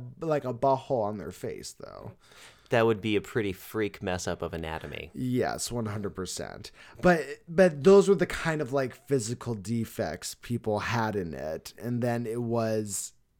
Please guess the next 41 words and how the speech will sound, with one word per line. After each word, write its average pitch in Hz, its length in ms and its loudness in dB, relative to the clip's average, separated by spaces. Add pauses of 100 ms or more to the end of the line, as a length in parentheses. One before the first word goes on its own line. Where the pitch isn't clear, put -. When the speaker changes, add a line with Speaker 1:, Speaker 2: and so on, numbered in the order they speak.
(140)
Speaker 1:
and 131 180 0
the, 135 100 2
the 127 280 -8
movie 139 220 2
was 135 120 0
just 139 140 -6
that. 220 100 0
It 156 40 2
was 95 120 0
about 104 220 0
all 110 160 2
of 104 60 0
them 113 180 0
finding 110 480 -4 (100)
love, 127 640 0
you 107 120 -6
know, 101 180 -4
but 113 160 -6
it 117 60 -2
was 107 100 -6
just 107 160 -10 (220)
told 95 140 0
Speaker 2:
So 117 40 2
Speaker 1:
in 120 60 0
a - 20 -4
very 117 240 -2
weird 107 240 -6
way. 101 480 -6 (160)
Speaker 2:
It's - 180 0
funny 151 260 2
you 139 100 4
bring 117 240 2
that 95 180 0
up 101 240 2
because 101 380 -4
I 98 100 2
actually 104 380 0
saw 87 440 0
a 82 120 0
real 85 640 0
documentary 87 920 -2